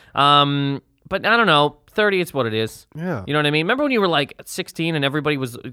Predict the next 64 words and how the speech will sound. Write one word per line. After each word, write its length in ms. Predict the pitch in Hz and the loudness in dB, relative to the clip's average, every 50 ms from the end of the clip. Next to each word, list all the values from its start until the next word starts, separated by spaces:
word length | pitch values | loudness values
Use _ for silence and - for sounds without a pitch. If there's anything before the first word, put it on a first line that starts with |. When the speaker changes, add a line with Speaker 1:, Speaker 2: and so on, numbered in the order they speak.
| - - | -14 -12
Speaker 1:
just 200 | - 143 - - | -12 -10 -10 -8
an 60 | 139 | -8
ancient 340 | - 123 131 139 - 151 123 | -6 -6 -6 -6 -6 -6 -4
old 340 | 120 127 127 127 117 - - - | -4 -2 -2 -4 -6 -10 -16 -20
human 340 | _ - - 156 139 131 131 | _ -8 -6 -4 -2 -2 -4
piece 220 | 123 143 135 123 - | -4 -6 -8 -8 -8
of 60 | 123 | -4
garbage 200 | 127 120 123 123 | -2 -2 0 0
Speaker 2:
Yeah. 100 | 123 95 | 0 0
Speaker 1:
when 120 | - 131 123 | -2 -6 -8
you, 60 | 117 - - - - - _ _ _ - | -8 -10 -14 -20 -20 -20 _ _ _ -2
you're 80 | 180 190 | 0 0
like, 120 | 196 180 | 0 -2
"That 120 | - 233 | -4 -2
guy's 200 | - 277 247 - - | -2 0 0 0 -2
twenty-three? 720 | - - 220 220 226 240 247 208 - - 208 208 220 262 | -4 -4 -2 0 0 0 0 -2 -2 0 2 2 2 2
How 120 | 240 214 254 | 2 2 2
does 120 | 294 240 | 2 2
he 60 | 277 277 | 0 0
even 200 | 226 214 196 175 | 0 0 0 0
walk 360 | 165 196 196 240 262 - - | 0 2 4 4 4 4 2
on 80 | 202 190 | 0 0
his 160 | 185 175 180 | 2 2 2
own 220 | 196 220 247 240 | 4 4 4 2
legs?" 500 | 185 170 170 185 196 254 294 262 160 131 | 2 2 2 2 2 0 -2 -2 -2 -2
Speaker 2:
I 160 | 127 123 131 139 | 0 2 4 4
know. 140 | 143 143 | 4 4
I 80 | 135 131 | 4 4
remember 200 | 147 160 170 170 | 4 4 4 4
I 40 | 160 | 2
used 120 | 156 - | 2 0
to 80 | - 123 | -4 -6
smoke 560 | - - - - 135 131 135 131 127 117 - | -8 -8 -8 -6 -4 -2 0 0 0 0 -4
cigarettes, 560 | - - 135 135 127 113 104 101 95 92 - - | -6 -6 -6 -4 -4 -4 -4 -4 -4 -6 -6 -6
and 80 | 104 | -6
I'd 100 | 101 95 | -6 -4
be 80 | 95 107 | -4 -4
like, 180 | 101 98 101 | -2 -4 -4
"I 120 | 101 120 151 | -6 -6 -6
can 120 | 160 170 143 | -6 -4 -2
do 140 | 139 151 | 0 2
this 160 | 147 139 117 113 | 2 2 0 -2
as 100 | 107 95 | -4 -4
long," 460 | 98 101 104 104 113 120 123 123 117 | -4 -4 -2 -2 0 -2 -2 -2 -4
I 100 | 107 117 | -4 -4
mean, 120 | 120 127 127 | -2 -2 -2
I 100 | 135 147 | -2 -4
still 180 | - - 175 156 | -4 -2 -2 -2
have, 100 | 151 139 | 0 0
like, 160 | 135 113 - | -2 -2 -4
fifteen 640 | - - - - 131 120 - - - 135 127 120 117 | -6 -10 -8 -6 -6 -6 -8 -8 -8 -8 -6 -4 -2
more 200 | 117 113 113 110 | -2 -2 -2 -2
years 420 | 101 98 101 101 101 101 101 90 | -4 -6 -8 -6 -4 -4 -4 -4
that 100 | 80 92 | -4 -6
I 60 | 87 82 | -6 -8
could 120 | 87 87 | -8 -10
just 320 | 85 80 - - - - | -10 -10 -12 -12 -12 -12
smoke, 420 | - 113 110 107 104 98 90 85 - | -12 -10 -8 -6 -6 -6 -6 -8 -8
and 80 | 98 90 | -10 -12
it's 120 | 82 - - | -12 -10 -10
not 120 | 98 92 | -10 -10
a 40 | 92 | -10
big 220 | 85 92 92 85 - | -8 -10 -10 -10 -8
deal. 460 | 98 95 95 92 90 87 87 85 | -8 -8 -6 -6 -8 -10 -12 -14